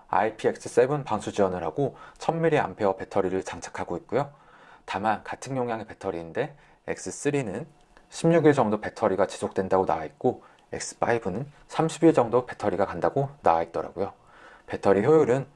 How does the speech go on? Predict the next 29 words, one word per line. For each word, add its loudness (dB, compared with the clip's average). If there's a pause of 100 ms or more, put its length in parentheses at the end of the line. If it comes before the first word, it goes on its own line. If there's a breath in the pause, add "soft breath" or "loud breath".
엑스 -2
파이브가 2
조금 -10
개선된 0
게 2
아닐까 -4
싶어요. -14 (180 loud breath)
하지만 0
제가 -2
기존에 -2
쓰던 2
오랄비는 2
한 -4 (140)
네, 4
다섯 -6
번 -2
정도 -4
쓰면 -8 (420 loud breath)
쓰다가 0
배터리가 2
나가서 0 (280 loud breath)
양치하는 -2
도중에 -10
꺼지는 -2
경우가 -4
많았고, -4
충전하기도 4
꽤나 4
귀찮았는데, -2